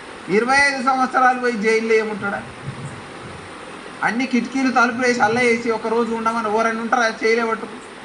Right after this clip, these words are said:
ఉండబుద్ధి అవుతుందా విల్-, విల్ఫుల్గా? ఎవ్వరు ఉండలేరు. మరి ఇరవై ఐదు సంవత్సరాలు ఊహించండి. కాబట్టి దయచేసి ఇక్కడ ఉన్నటువంటి యువత, అమ్మలు, అక్కలు, మీ పిల్లలకి, మీ బిడ్డలకి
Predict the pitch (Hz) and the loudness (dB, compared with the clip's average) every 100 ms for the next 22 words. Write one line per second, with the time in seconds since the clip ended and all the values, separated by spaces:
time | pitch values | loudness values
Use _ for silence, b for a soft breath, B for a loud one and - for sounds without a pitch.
0 | - - - - - 185 240 254 247 240 | -16 -16 -16 -16 -8 -2 0 2 2 2
1 | 247 240 233 220 226 - - 220 208 254 | 2 2 0 -2 -4 -6 -2 -2 0 0
2 | 240 247 - - - - - - - - | 2 2 0 -16 -18 -18 -18 -18 -18 -18
3 | - - - - 233 240 294 285 277 262 | -18 -18 -18 -8 -2 2 2 2 0 -2
4 | 285 294 269 - - - - - - - | 2 2 2 -2 -12 -16 -16 -16 -16 -16
5 | - - - - - - 233 240 196 214 | -16 -16 -16 -14 -14 -6 -2 0 0 0
6 | 262 294 277 262 262 262 269 262 233 233 | 2 2 0 -4 -4 -2 0 0 0 0
7 | 262 277 262 247 240 - - - - - | 0 0 -2 -4 -6 -14 -18 -20 -18 -18
8 | - - - - - - - - - - | -18 -18 -18 -18 -18 -18 -18 -18 -18 -10
9 | 123 151 190 - 151 135 156 196 214 214 | -4 -2 -2 -4 -6 -4 -4 -2 0 0
10 | 214 180 160 135 - - - 147 156 196 | 0 -4 -4 -6 -10 -12 -8 -6 0 0
11 | 190 190 220 214 190 175 151 202 208 185 | 0 0 0 0 -4 -4 -4 -2 2 4
12 | 156 160 196 202 180 - 190 180 160 147 | 4 2 0 2 0 -2 -6 -6 -8 -8
13 | 156 151 196 196 190 175 165 143 135 151 | -8 -2 0 0 -4 -8 -6 -6 -6 -6
14 | 151 185 180 - 160 160 | -4 -2 -4 -6 -8 -8